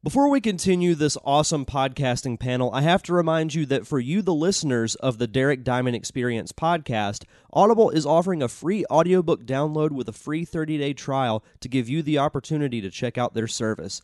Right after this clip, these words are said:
And they have a ton of books to choose from, guys. Over a hundred and eighty thousand titles. That's like four or five lifetimes worth of books. They have series like Lord of the Rings, Star Wars, Mass Effect, Halo, Gears of War. Uh, they have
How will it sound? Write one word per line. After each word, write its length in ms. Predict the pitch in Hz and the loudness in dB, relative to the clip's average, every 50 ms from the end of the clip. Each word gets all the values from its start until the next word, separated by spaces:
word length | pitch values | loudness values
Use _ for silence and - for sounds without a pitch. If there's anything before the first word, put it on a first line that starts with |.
| _ _ _ _ - | _ _ _ _ -10
And 100 | - 123 | -4 0
they 100 | 147 156 | 2 2
have 160 | 160 160 - | 2 2 0
a 60 | 123 | -2
ton 300 | - - - - 180 190 | -6 -8 -6 -4 0 0
of 100 | 180 151 | 0 0
books 180 | 143 131 - - | 0 -4 -6 -8
to 80 | 104 101 | -12 -16
choose 280 | - - 120 113 104 | -10 -8 -6 -6 -6
from, 260 | - - 117 104 107 | -6 -6 -6 -6 -6
guys. 340 | 101 104 101 98 104 107 - - | -6 -6 -4 -4 -4 -6 -4 -4
Over 220 | 135 135 131 135 | -4 -2 0 -2
a 40 | 127 | -2
hundred 300 | 113 131 156 160 170 170 160 | -2 -4 -4 -4 -4 -4 -4
and 100 | 151 - | -6 -6
eighty 260 | - 139 147 135 131 117 | -4 -4 -4 -4 -6 -8
thousand 600 | - - - 131 120 123 131 131 117 127 113 107 | -10 -8 -4 -2 -2 0 -2 -2 -4 -6 -10 -10
titles. 400 | - 131 117 113 104 110 101 127 | -8 -8 -6 -4 -4 -4 -4 -4
That's 200 | 131 156 - - | -4 -4 -4 -4
like 180 | 156 - - | -6 -6 -6
four 240 | - - 127 139 139 | -8 -6 -4 -2 -2
or 60 | 139 | -2
five 280 | - - 120 127 120 - | -2 -2 -4 -4 -4 -4
lifetimes 580 | 101 107 110 113 - - 120 104 98 98 - | -6 -6 -6 -8 -8 -8 -8 -6 -6 -8 -8
worth 220 | - 107 104 - - | -8 -8 -8 -8 -10
of 100 | 90 85 | -12 -8
books. 320 | 101 101 - - - - - _ _ _ _ _ _ _ | -8 -8 -8 -8 -14 -18 -20 _ _ _ _ _ _ _
They 100 | - 131 | -6 -4
have 180 | 131 123 117 | -4 -4 -4
series 600 | - - - 147 139 143 139 139 131 123 117 - | -4 -4 -2 -2 0 0 0 0 -2 -4 -4 -6
like 120 | 107 104 - | -8 -10 -8
Lord 280 | 101 113 131 139 139 | -4 -2 0 2 2
of 80 | 127 120 | 2 0
the 80 | 120 113 | -2 -4
Rings, 500 | 110 123 123 127 127 120 110 107 104 - | -2 -2 -2 -2 -2 -2 -4 -6 -10 -10
Star 400 | - - - 131 131 131 131 127 | -10 -6 -4 0 0 2 2 0
Wars, 560 | 120 117 113 110 104 98 92 90 90 - - _ _ _ _ _ | 0 0 0 -2 -2 -2 -4 -8 -10 -14 -18 _ _ _ _ _
Mass 360 | 101 117 123 123 131 131 - | -8 -4 -2 -2 -2 -2 -4
Effect, 420 | 127 - - 117 104 92 - - - | -10 -8 -6 -6 -6 -6 -8 -12 -16
Halo, 580 | - 127 127 127 131 123 120 110 104 98 92 | -14 -8 -6 -4 -2 -2 -2 -2 -2 -4 -6
Gears 360 | 95 90 110 120 123 120 110 | -8 -10 -6 -4 -4 -4 -4
of 120 | 117 95 95 | -8 -12 -10
War. 460 | 107 120 123 117 113 104 92 92 - _ _ _ _ _ _ | -6 -4 -2 0 0 -2 -4 -6 -12 _ _ _ _ _ _
Uh, 80 | - - | -16 -10
they 140 | - 120 120 | -8 -8 -6
have 340 | 120 127 123 123 120 117 110 | -4 -2 -2 -2 -2 -4 -8